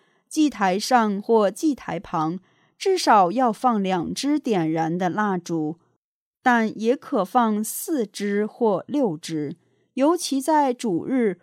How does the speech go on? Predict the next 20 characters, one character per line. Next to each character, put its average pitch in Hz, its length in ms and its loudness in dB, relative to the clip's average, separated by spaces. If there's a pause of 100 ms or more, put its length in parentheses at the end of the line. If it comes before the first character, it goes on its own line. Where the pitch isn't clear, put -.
(120)
或 285 300 2
法 202 380 -2
定 277 240 4
节 151 280 -4
日， 175 320 -2 (400)
若 311 240 4
教 302 300 2
区 320 240 -2
主 190 200 -2
教 190 220 -2
献 202 400 -2
祭， 165 420 -4 (420)
则 320 160 0
可 320 220 2
点 202 340 2
燃 160 320 0
七 277 360 -4
支 226 260 -6
蜡 208 340 -6
烛。 147 300 -10